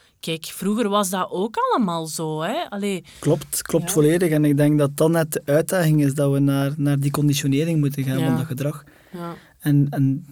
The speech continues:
Speaker 2: ik denk dat als je dat kunt bereiken, dat je, dat je die volgende stap in je generatie hebt gezet.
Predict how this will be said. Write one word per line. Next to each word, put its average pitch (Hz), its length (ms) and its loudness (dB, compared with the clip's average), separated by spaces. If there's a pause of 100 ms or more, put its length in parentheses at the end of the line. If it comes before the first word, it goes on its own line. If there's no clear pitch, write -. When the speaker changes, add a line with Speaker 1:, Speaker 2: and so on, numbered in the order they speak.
(240)
Speaker 2:
ik 147 120 -2
denk 147 140 2
dat 143 200 0
als - 100 -4
je 143 100 -2
dat 156 160 0
kunt 165 200 2
bereiken, 156 680 0 (120)
dat 147 160 -4
je, 135 280 -2
dat 135 120 -2
je 135 80 0
die 135 140 -2
volgende 147 300 2
stap 143 280 -4
in 151 100 0
je 143 80 2
generatie 135 520 -2
hebt 123 120 -8
gezet. 143 420 -6